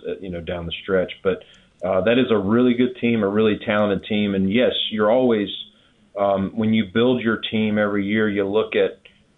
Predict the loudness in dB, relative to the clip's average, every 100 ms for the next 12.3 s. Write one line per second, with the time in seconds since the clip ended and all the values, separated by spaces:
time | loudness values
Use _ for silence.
0 | _ -6 -2 0 0 -2 0 0 0 -2
1 | -4 -2 -2 -2 -4 -8 -2 0 2 0
2 | -2 -10 -10 -12 _ -16 -10 -10 -6 -4
3 | -4 -8 -10 -4 -2 -2 -2 -2 -2 -2
4 | -6 -8 -18 _ _ -4 -2 -2 -4 -8
5 | -10 -10 -14 _ _ -8 -6 -6 -6 -2
6 | 2 2 2 -2 0 0 -2 -8 -8 -6
7 | -4 -4 -4 -8 -12 -20 _ _ _ -2
8 | 0 0 2 2 2 2 2 2 0 -2
9 | 0 2 0 -2 -2 -2 -2 -2 0 2
10 | 0 -2 -8 _ -6 -4 -6 -6 -6 -10
11 | _ -16 -10 -10 -4 -4 -4 -2 -2 0
12 | -2 -6